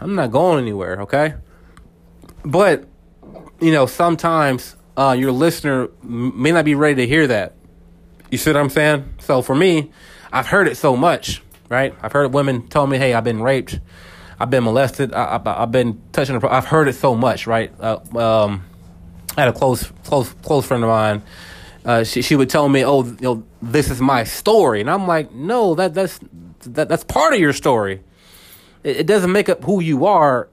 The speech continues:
Uh, it's an experience you experience." You're probably thinking, "Okay, Damon, that's very sens-, that's very insensitive. That's, that's very callous." I'm like, "No, it's not." Um, and here's why I say that. Like, I, I've gone to jail. <laughs> I've gone to jail, uh, I think eleven years ago for, for, for,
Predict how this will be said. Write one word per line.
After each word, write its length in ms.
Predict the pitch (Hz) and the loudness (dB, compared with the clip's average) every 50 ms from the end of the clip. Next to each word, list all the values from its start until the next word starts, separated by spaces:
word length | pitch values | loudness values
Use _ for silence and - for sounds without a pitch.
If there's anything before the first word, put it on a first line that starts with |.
| _ _ - | _ _ -8
Uh, 260 | 143 143 147 143 131 - | -4 0 0 0 0 0
it's 200 | 156 160 - - | -2 -4 -2 -2
an 100 | 165 147 | -4 -4
experience 480 | 131 - - - 202 220 214 180 139 | -4 -6 -6 -4 0 0 0 0 0
you 80 | 147 131 | -2 -2
experience." 480 | 117 - - - 123 107 98 92 - | -4 -6 -8 -8 -8 -8 -8 -10 -10
You're 80 | - 156 | -6 -2
probably 180 | 185 165 147 143 | 0 2 2 2
thinking, 260 | - 160 147 135 123 | 0 -2 -2 -2 -2
"Okay, 260 | 123 139 - 143 139 | -4 -4 -2 -2 -2
Damon, 320 | 127 127 139 135 131 135 131 | 0 0 -2 0 0 -2 -2
that's 160 | 139 139 120 | -2 -2 -2
very 340 | 113 135 139 135 135 131 131 | 0 0 2 2 2 0 -2
sens-, 380 | - - - 156 147 139 - | -6 -6 -4 -4 -4 -4 -6
that's 180 | - - 135 - | -8 -10 -10 -6
very 180 | - 147 143 135 | -4 -2 -2 -2
insensitive. 380 | 127 127 160 156 139 139 127 | 0 0 -2 -2 0 0 0
That's, 180 | 123 120 120 113 | 0 0 -2 -2
that's 220 | 113 127 123 113 | -2 -4 -4 -2
very 260 | 113 127 127 123 120 | 0 0 2 2 0
callous." 480 | 113 - - 214 214 165 131 120 - - - - - - - - | 0 0 0 2 2 2 2 0 -4 -8 -20 -20 -20 -20 -16 -10
I'm 100 | - 202 | -4 -2
like, 140 | 202 175 160 | 0 0 2
"No, 180 | 180 208 190 | 2 2 2
it's 120 | 156 131 127 | 2 0 0
not." 340 | 151 202 190 143 - - - | 0 0 0 0 -2 -4 0
Um, 460 | 143 147 139 127 120 113 107 104 101 - - - - - - - - | 2 2 4 4 2 2 -2 -4 -8 -14 -20 -20 -20 -20 -18 -8 -2
and 60 | - | 0
here's 120 | 190 202 - | 0 0 2
why 200 | 190 185 160 143 | 2 2 2 2
I 40 | 135 | 0
say 260 | - - 202 214 165 | -2 0 0 0 0
that. 200 | 127 107 104 - | 0 -2 -4 -6
Like, 140 | - 110 110 | -8 -10 -10
I, 100 | 110 - | -8 -4
I've 200 | - 147 185 160 | -4 -4 -2 0
gone 160 | 190 190 190 | 2 2 2
to 80 | 175 160 | 2 0
jail. 520 | 143 131 214 233 - - - - - - | 0 2 2 2 2 0 -2 -2 -4 -2
<laughs> 200 | - 165 143 - | -2 -4 -6 -4
I've 140 | - 165 156 | -4 -4 -2
gone 120 | 185 190 | 0 0
to 100 | 175 170 | 0 0
jail, 460 | 147 135 170 185 175 165 151 139 - - _ _ _ _ - - _ _ _ - | 0 2 2 4 4 4 2 0 -2 -8 _ _ _ _ -20 -20 _ _ _ -6
uh, 440 | 139 139 135 131 123 117 110 110 | -4 -2 0 0 0 0 0 -2
I 60 | 107 107 | -4 -4
think 200 | - 165 127 90 | -4 -6 -6 -4
eleven 300 | 113 135 175 190 170 170 | -2 0 2 2 2 2
years 220 | 175 175 170 135 | 2 2 2 2
ago 160 | 127 120 110 104 | 0 -4 -6 -6
for, 240 | - - - - - - _ _ _ _ _ | -8 -12 -16 -18 -20 -20 _ _ _ _ _
for, 260 | _ - 143 127 - | _ -2 -2 -2 -2
for, 260 | - - - 123 - | -4 -6 -6 -6 -6